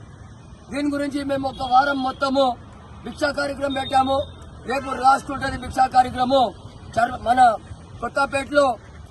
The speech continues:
అట్లనే శంషాబాద్లో, మళ్ళా శేర్లింగంపల్లిలో కార్యక్రమం ఉంటది. మళ్ళా ఇదే నెల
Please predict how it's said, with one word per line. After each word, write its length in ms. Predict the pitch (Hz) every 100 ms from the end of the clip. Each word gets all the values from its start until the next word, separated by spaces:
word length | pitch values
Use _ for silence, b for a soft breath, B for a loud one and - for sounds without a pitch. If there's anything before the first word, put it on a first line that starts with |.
| -
అట్లనే 320 | 208 240 269 254 226
శంషాబాద్లో, 680 | 247 262 277 269 269 285 262 185 - - - 220
మళ్ళా 220 | 247 269 226 - - - -
శేర్లింగంపల్లిలో 800 | 277 285 285 277 269 269 269 269 247
కార్యక్రమం 400 | 254 254 262 262
ఉంటది. 260 | 254 262 269 - - - -
మళ్ళా 220 | 240 269 311 - 214
ఇదే 140 | 262 294
నెల 140 | 285